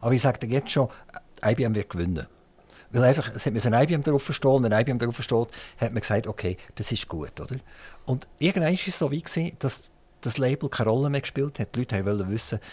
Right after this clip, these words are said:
wie viel Arbeitsspeicher hat der, wie, wie, welcher Prozessor ist drin, wie schnell ist er, wie viel kann ich speichern und so weiter. Das hat sie mehr interessiert, wie hoch ist die Auflösung vom Bildschirm. Eigentlich, der Markenname hat keine Rolle mehr gespielt.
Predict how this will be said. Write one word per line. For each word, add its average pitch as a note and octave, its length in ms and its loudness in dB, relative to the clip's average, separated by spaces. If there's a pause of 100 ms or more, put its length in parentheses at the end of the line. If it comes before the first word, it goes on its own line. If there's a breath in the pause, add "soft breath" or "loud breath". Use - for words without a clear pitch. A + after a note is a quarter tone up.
(200 loud breath)
wie G2 140 -2
viel F#2 200 -4
Arbeitsspeicher C#3 720 -2
hat B2 200 -6
der, A#2+ 260 -2
wie, D3+ 160 -6
wie, G#2+ 140 -8
welcher G2 180 -2
Prozessor B2+ 580 -2
ist C3 140 -8
drin, B2+ 260 -6
wie B2+ 80 -8
schnell A#2 380 -2
ist A#2+ 200 -4
er, A2+ 120 -4 (380 loud breath)
wie G#2 100 -2
viel G2 160 -4
kann F2+ 240 -4
ich E2+ 80 -4
speichern C3 480 -2 (180 loud breath)
und A2 140 -8
so B2 80 -2
weiter. B2 120 -6
Das A#2 100 -2
hat C3+ 100 2
sie - 80 -4
mehr B2 200 2
interessiert, D#3 480 -2
wie G#2+ 120 0
hoch A#2 140 2
ist G#2 260 -6
die C3+ 40 2
Auflösung A#2+ 400 0
vom A2+ 120 -2
Bildschirm. C#3+ 560 0 (380 loud breath)
Eigentlich, D3 280 2 (220 loud breath)
der B2+ 80 2
Markenname A#2 560 2
hat A#2 100 0
keine G#2 200 -2
Rolle F#2+ 180 0
mehr A#2 140 -2
gespielt. E2+ 340 -6